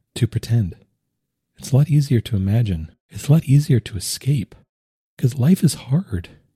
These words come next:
Lessons are hard. Growth is hard. And we have a culture that seems to try to sell us quick and easy solutions from every angle. There are countless people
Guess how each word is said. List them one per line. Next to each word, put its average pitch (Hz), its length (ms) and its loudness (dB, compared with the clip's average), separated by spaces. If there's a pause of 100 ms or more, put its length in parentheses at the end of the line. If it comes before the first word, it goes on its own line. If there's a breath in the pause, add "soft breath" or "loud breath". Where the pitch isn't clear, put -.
(1120)
Lessons 143 440 2
are 90 100 -2
hard. 87 540 -4 (180)
Growth 180 360 0
is 120 140 2
hard. 82 500 -8 (2000)
And 98 120 -6
we 143 100 2
have 180 100 0
a - 40 -10
culture 95 560 -6 (300)
that - 140 -12
seems 165 300 4
to - 80 -14
try 131 200 2
to 104 60 4
sell 156 340 0
us - 320 -4 (420)
quick - 240 0
and 143 80 2
easy 131 220 2
solutions 117 720 -4 (880)
from - 160 -8
every 143 320 4
angle. 135 380 2 (760)
There 107 120 -4
are - 20 -8
countless - 460 0
people 131 420 2